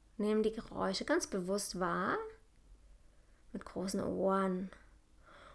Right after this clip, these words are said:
Und vielleicht kannst du auch nochmal irgendwas fühlen, vielleicht eine Temperatur, vielleicht ob, ob der Untergrund fest oder weich ist, vielleicht wie Kleidung auf deiner Haut liegt oder an welcher Stelle Kleidung auf deiner Haut liegt.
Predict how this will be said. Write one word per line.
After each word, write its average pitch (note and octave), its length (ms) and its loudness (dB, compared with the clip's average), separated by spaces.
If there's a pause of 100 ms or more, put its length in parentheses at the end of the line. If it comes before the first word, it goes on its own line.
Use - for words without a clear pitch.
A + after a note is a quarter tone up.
(120)
Und G3 80 -4
vielleicht A3 320 4
kannst C#4+ 200 6
du B3 40 6
auch A3 120 8
nochmal A#3 280 4
irgendwas G3+ 320 4
fühlen, D4+ 680 8
vielleicht A3 400 0
eine G3+ 100 4
Temperatur, G#3+ 840 2 (720)
vielleicht G3 500 0
ob, - 280 -2 (680)
ob - 140 -16
der - 180 6
Untergrund F#3 520 -2
fest - 360 -2
oder G3+ 280 0
weich B3+ 420 6
ist, A#3 280 2
vielleicht G#3 460 -6
wie F#3+ 180 -2
Kleidung B3+ 500 6
auf A#3 120 4
deiner G#3 400 2
Haut A3+ 240 2
liegt G#3+ 160 -4
oder G3+ 140 -2
an F#3 120 -4
welcher F#3+ 260 -6
Stelle C#4 460 2
Kleidung A#3 400 -2
auf G#3+ 120 -8
deiner G3+ 360 -2
Haut - 200 -6
liegt. - 340 -8